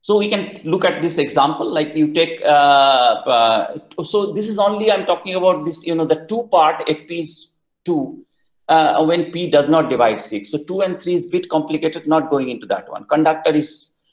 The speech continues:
uh, an important thing that is going to come up again. So it is like P power F P. The primes are the same that the primes we have in the discriminant with some exponent. Exponent is either one or two.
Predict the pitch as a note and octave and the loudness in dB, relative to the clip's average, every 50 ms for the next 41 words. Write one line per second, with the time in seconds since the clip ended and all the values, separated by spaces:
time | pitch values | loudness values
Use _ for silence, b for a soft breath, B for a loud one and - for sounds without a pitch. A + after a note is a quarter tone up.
0 | _ _ _ _ - C3+ C3 B2+ - - B2+ C#3+ C#3+ C3+ - - C#3 C#3 - C#3+ | _ _ _ _ 0 0 2 2 2 0 0 0 0 0 0 2 0 0 0 -2
1 | C#3 C3+ - - - - _ _ _ _ _ - G3+ G3 F#3 D#3+ D3+ C#3+ - D3+ | -4 -6 -6 -10 -18 -20 _ _ _ _ _ -4 -4 -2 0 0 0 0 0 0
2 | C#3+ A2+ C3+ B2+ A#2+ B2 B2+ A#2 A#2 A2+ A2 - G#2+ G2+ G#2 A#2 G2+ G2 G2 - | -2 -4 -4 -4 -4 -2 -2 0 0 0 -2 -4 -4 -2 -2 -2 -2 -2 -6 -10
3 | - _ _ _ _ _ _ - - F#3+ G3 G3 F#3+ F#3+ G3+ G3 F#3+ - - - | -14 _ _ _ _ _ _ -2 -2 -2 0 -2 0 2 2 2 2 0 -6 -6
4 | F#3+ F#3+ F#3+ - F3 E3+ F3 E3+ - - D#3+ C3 - - - - F#3+ A#3+ A#3 G3+ | -6 -4 0 2 4 6 6 4 4 2 0 -2 -2 -4 -10 -10 -10 -6 -4 -6
5 | G#3 G#3 - - D3 D3 E3 G3 G#3+ G3+ - - - - F3+ E3 - - D#3+ E3 | -6 -2 0 2 2 2 2 0 -2 0 0 0 0 2 0 -4 -2 0 0 0
6 | F3 G3 G3+ F#3+ F3+ E3+ E3 D#3+ - - D#3+ - D3+ C#3+ C#3 D3+ D#3 D#3 D3+ D#3 | 0 0 -4 -2 0 0 0 2 0 -2 0 2 4 4 4 4 2 0 0 -2
7 | D3 D#3 D3 - - B2+ C3+ C#3 C3+ - - - - C#3 C3+ C3 C#3+ C#3 A#2+ A2+ | -2 -2 0 0 0 2 4 4 2 0 -4 -10 -6 -4 -2 0 0 0 0 -4
8 | - - - A#2+ A2 A2 A#2+ C3 E3 A3 C4 - - _ _ _ _ _ - D3+ | -8 -10 -12 -10 -8 -4 -2 -2 -2 -2 -4 -8 -14 _ _ _ _ _ -8 -8
9 | A3 - - - - F3 F3+ D#3 D3+ D3 - - - - - C#3 C#3+ C#3+ D#3+ A3+ | -8 -8 -8 -6 -4 -4 -2 -2 -4 -6 -10 -12 -14 -6 -2 0 2 2 2 0
10 | C4+ - - - _ _ _ _ _ - - - - - - G3 G3+ G#3 G#3+ G#3 | -2 -6 -10 -14 _ _ _ _ _ -4 -4 -4 -6 -2 0 0 2 2 0 -2
11 | - D#3+ F3 D3+ E3+ C#3+ C#3+ C#3+ D#3 C#3 A#2+ A2 A#2 B2 C3 D3 E3+ F#3+ F#3 - | -2 -2 -2 0 0 2 4 4 4 4 2 0 2 2 2 2 0 0 -2 -2
12 | C3+ - - - - - B2+ C#3 - - | -4 -4 -6 -8 -10 -8 -6 -6 -6 -8